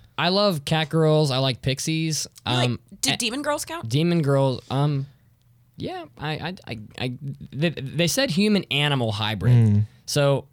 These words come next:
Speaker 1: a demon's not really an animal, but yeah, demon girls, uh, obviously.
Speaker 3: Uh, I've got, I've got the instant win.
Speaker 1: Anything
Speaker 2: What?
Speaker 1: with wings, almost.
Speaker 3: Cheetara from Thundercats.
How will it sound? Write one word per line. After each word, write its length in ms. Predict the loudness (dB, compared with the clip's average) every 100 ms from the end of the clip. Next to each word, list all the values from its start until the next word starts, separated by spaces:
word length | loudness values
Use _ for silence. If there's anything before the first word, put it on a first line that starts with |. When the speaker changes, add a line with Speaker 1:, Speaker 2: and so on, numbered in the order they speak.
| -6
Speaker 1:
a 40 |
demon's 360 | 0 2 2 0
not 80 | 0
really 160 | 0
an 80 | -2
animal, 420 | -2 0 2 2
but 300 | 2 0 0 -4 -6
yeah, 160 | -2
demon 320 | 0 0 0 2
girls, 320 | 0 0 -2 -10
uh, 120 | -8
obviously. 560 | -4 -2 -2 -2 -2 -4 -2
Speaker 3:
Uh, 100 | 2
I've 120 | 4
got, 220 | 2 2
I've 120 | 2 2
got 160 | 2
the 120 | 2
instant 320 | 0 0 0 2
win. 340 | 2 2 -2 -10 _ -2
Speaker 1:
Anything 320 | 2 4 4
Speaker 2:
What? 120 | 4
Speaker 1:
with 80 | 4
wings, 380 | 4 4 2 4
almost. 240 | 4 6
Speaker 3:
Cheetara 280 | 6 6 6
from 200 | 4 4
Thundercats. 760 | 2 2 2 2 2 0 -2